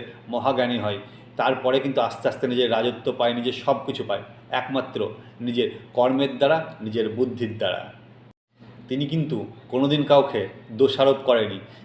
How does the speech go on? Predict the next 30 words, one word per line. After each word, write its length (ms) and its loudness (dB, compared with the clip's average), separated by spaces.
যে, 100 -2
"কেন 320 2
আমি 160 0
কারাগারে 480 4
জন্মগ্রহণ 560 0
করেছি, 460 -2
কেন 200 4
আমার 300 2
পড়াশোনা 460 0
হয়নি, 340 0
কেন 200 4
আমি 180 0
রাখালদের 400 2
সাথে, 280 -4
একটা 220 0
রাজার 580 4
ছেলে 260 2
হয়েও 160 6
কেন 220 0
রাখালদের 420 2
সাথে 220 -4
খেলা 220 2
করেছি।" 400 -2
তিনি 140 0
কিন্তু 360 -2
সবসময় 600 -2
নিজের 240 0
পারিপার্শ্বিক 600 -2
অবস্থার 460 2
সাথে 260 -4